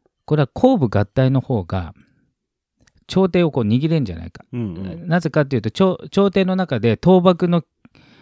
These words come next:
Speaker 1: 賛同しない人もいっぱいいるんで、
Speaker 2: うん。
Speaker 1: あの、今までの方がいいんじゃないか。
Speaker 2: うん。
Speaker 1: 要するに幕府にお任せして、
Speaker 2: うん。
Speaker 1: 朝廷は朝廷で、まあ、今まで通りの方がいいんじゃないかって。そこと結びついて、で、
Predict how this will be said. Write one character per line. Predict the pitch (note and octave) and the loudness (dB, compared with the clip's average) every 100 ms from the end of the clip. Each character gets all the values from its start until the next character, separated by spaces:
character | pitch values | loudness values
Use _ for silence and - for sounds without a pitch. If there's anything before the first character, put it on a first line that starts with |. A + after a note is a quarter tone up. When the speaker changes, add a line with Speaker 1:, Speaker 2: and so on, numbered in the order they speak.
| _ _ _ - | _ _ _ -18
Speaker 1:
賛 | - F3 E3+ | 0 4 6
同 | E3+ | 4
し | E3 | 2
な | D#3 | 0
い | |
人 | C#3+ B2+ | 0 -2
も | |
い | F#2+ | -2
っ | |
ぱ | - A#2 | -2 -2
い | |
い | |
る | A2+ | -2
ん | G2 | -4
で、 | G2 G#2+ | -6 -6
Speaker 2:
う | |
ん。 | F#2 F2+ _ _ - | -6 -14 _ _ -14
Speaker 1:
あ | G#2+ | -10
の、 | G2 F2+ F2 - _ _ _ _ _ _ _ _ _ _ - | -8 -10 -12 -18 _ _ _ _ _ _ _ _ _ _ 0
今 | D#3 F#3+ | 2 6
ま | G#3+ | 6
で | E3 | 4
の | G#2+ | 0
方 | - A#2+ | 0 -4
が | F#2 | 0
い | |
い | B2 | -2
ん | |
じ | A2 | -2
ゃ | |
な | E2 | -6
い | D#2+ | -10
か。 | - | -6
Speaker 2:
う | |
ん。 | B2 | -4
Speaker 1:
要 | B2 | -2
す | |
る | G#2+ | -4
に | G2+ | -4
幕 | A2+ E3 D#3+ | -2 -2 -2
府 | A#2 | -6
に | F#2 | -6
お | F#2 | -6
任 | B2 B2+ | -6 -6
せ | - A2+ | -8 -10
し | |
て、 | - C#3+ | -6 -4
Speaker 2:
う | G#2 | -4
ん。 | F#2 E2 _ _ - | -8 -14 _ _ -8
Speaker 1:
朝 | D#3 D#3+ | -4 -2
廷 | E3+ E3 | 2 2
は | D#3+ | 2
朝 | D#3+ D#3 | 0 0
廷 | D#3 D#3 | 0 -2
で、 | D#3+ F#3+ A2 _ _ _ | -2 -2 -4 _ _ _
ま | - A#2 | -6 -4
あ、 | G2+ _ _ _ | -4 _ _ _
今 | - A#2+ C3 | -4 0 2
ま | C#3 | 2
で | C3+ | 2
通 | D3 E3 | 2 2
り | G#2+ | 0
の | |
方 | G#2 | -4
が | G2 | -6
い | C#3 | -4
い | |
ん | B2 | -2
じ | |
ゃ | G#2 | -4
な | F#2 | -6
い | |
か | F2+ | -10
っ | F2+ | -16
て。 | C2+ _ _ _ _ | -20 _ _ _ _
そ | - F3 | -12 -6
こ | G#3+ | -2
と | G#3 | 0
結 | G3 F3 F#3 | 2 0 -2
び | F3+ | -6
つ | E3 E3 | -6 -8
い | A2 | -8
て、 | - A#2+ G2 - | -6 -6 -6 -10
で、 | D3 E3 C3 | -8 -8 -8